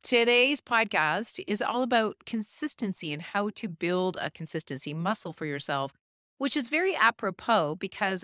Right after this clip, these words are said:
as we get to the end of June, I have surpassed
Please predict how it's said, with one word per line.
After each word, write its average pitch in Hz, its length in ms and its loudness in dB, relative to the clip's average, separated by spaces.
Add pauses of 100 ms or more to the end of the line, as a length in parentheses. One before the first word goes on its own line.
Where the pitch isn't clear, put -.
(100)
as 214 180 2
we 240 140 -4
get 165 400 2
to 160 420 -2
the 160 160 -2
end 165 180 -4
of 160 120 -8
June, 156 600 -2
I 160 180 -2
have 165 320 -2
surpassed - 680 -4